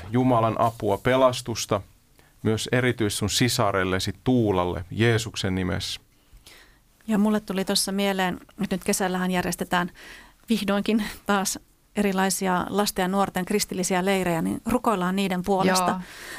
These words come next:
Speaker 2: Herra, me tuodaan kaikki nämä, nämä suunnitelmat ja hankkeet ja jo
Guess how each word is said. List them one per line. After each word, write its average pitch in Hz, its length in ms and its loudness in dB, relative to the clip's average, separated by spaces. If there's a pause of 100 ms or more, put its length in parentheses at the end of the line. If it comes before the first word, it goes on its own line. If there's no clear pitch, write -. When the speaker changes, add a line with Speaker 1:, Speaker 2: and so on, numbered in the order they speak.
(200)
Speaker 2:
Herra, 226 140 2
me 208 100 0
tuodaan 208 360 0
kaikki 202 300 0
nämä, 190 200 2 (580)
nämä 208 100 4
suunnitelmat 190 680 0
ja 185 80 2
hankkeet 185 420 0
ja 180 120 0 (480)
jo 214 140 2